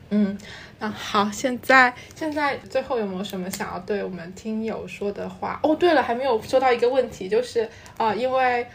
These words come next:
土拨鼠同学今年很快就二十八岁了，所以如果是 Iris 现在三十八岁，站在十年后的路口，回过头来有没有什么想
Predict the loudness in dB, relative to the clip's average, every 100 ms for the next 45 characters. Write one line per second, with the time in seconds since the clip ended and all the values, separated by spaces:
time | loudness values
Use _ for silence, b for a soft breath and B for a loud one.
0 | B -6 2 4 4 2 -2 -4 -4 -2
1 | -2 0 0 0 0 2 4 2 0 -2
2 | -2 0 2 4 2 -4 B B 0 2
3 | 2 0 B 0 4 4 2 0 0 2
4 | 4 4 4 0 -6 -4 -2 0 0 -2
5 | -2 -2 0 0 0 -2 0 0 0 -2
6 | 0 2 2 2 2 2 2 0 -2 -4
7 | -6 B B -4 0 4 4 4 2 2
8 | 2 2 0 -2 -2 -2 -2 -4 -6